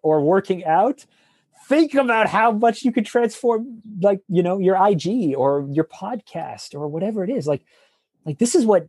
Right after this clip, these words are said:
you know, you talk about starting the podcast, the We Do Hard Things podcast. When I started it, if you go back,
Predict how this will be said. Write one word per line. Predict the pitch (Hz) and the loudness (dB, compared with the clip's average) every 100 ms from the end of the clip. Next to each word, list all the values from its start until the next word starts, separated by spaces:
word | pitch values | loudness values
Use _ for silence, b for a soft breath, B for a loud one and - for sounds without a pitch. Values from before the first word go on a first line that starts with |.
| _ 214 208 | _ -6 0
you | 180 | 2
know, | |
you | 175 170 | 4 2
talk | 220 254 | 0 0
about | 233 156 | 2 0
starting | - 151 147 120 | 2 2 2 0
the | |
podcast, | - 120 117 127 123 - | -2 -2 -2 -10 -14 -8
the | 120 | -4
We | 123 | -2
Do | |
Hard | 120 120 | -2 -4
Things | 117 | -8
podcast. | - 113 - 131 - | -10 -10 -8 -8 -4
When | 151 | -2
I | 208 | -2
started | - 143 147 110 | 2 2 4 2
it, | 110 | 0
if | 156 | 0
you | 175 | 2
go | 175 | 4
back, | 117 113 101 _ | 4 0 -2 _